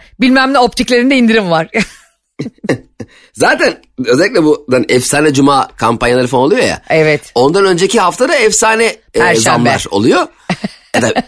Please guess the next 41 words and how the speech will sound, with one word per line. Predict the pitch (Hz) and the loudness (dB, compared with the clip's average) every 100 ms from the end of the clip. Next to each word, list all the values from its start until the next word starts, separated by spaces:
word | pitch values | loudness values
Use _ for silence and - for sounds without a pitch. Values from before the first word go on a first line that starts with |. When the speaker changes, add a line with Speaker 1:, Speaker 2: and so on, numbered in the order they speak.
| - 233 | -6 -2
Speaker 2:
Perşembe | 156 160 185 160 | 0 2 0 0
efsane | 175 180 202 185 | 0 0 0 2
zamlar, | 165 156 302 330 | 0 0 -2 0
bir | 226 | 0
anda | 185 208 247 - | 0 0 -2 -2
Efsane | 185 185 196 208 196 | -2 0 0 0 0
Cuma | 190 190 | 0 0
ile | 170 | 2
beraber | 160 175 277 - | 2 2 0 0
aynı | 190 208 | 0 0
fiyata | 170 185 | 0 -2
geri | 202 180 160 | 0 0 0
gelmesi. | 117 104 95 90 _ 392 | 0 -2 -4 -8 _ 0
Speaker 1:
Bir | 381 | 2
de | 269 | 2
artık | 226 - 208 | 0 -2 -6
şunu | 247 240 | -4 -2
da | 226 | 0
konuşalım | 208 165 185 170 180 | -2 -2 -4 -2 0
gerçekten. | 202 196 160 - 175 | 0 0 -4 -2 -2
Bunun | 180 202 202 | -2 -2 -2
da | 180 | -2
bir | 165 | -4
sürü | - 170 | -2 0
artık, | 156 151 156 - | 0 -2 -8 -8
e, | - 170 | -2 0
skeci | - - 190 190 | 0 -2 -2 0
de | 190 | 2
yapılıyor. | 151 - 151 151 - - _ _ | 0 0 2 0 0 -18 _ _
Seninle | - 214 220 214 180 | -4 2 4 2 2
de | 180 | -2
bir | |
iddiamız | 170 156 190 190 185 | -4 0 0 2 0
var | 160 156 | 0 2
Eylül | 165 175 170 | 0 0 0
ayı | 165 | 0
ile | 160 156 | 0 -2
ilgili, | 143 156 | -4 -4
bana | 156 160 | -2 -2
habire | 165 160 | 0 -2
soruyorlar. | - 175 180 151 131 | 0 0 2 2 0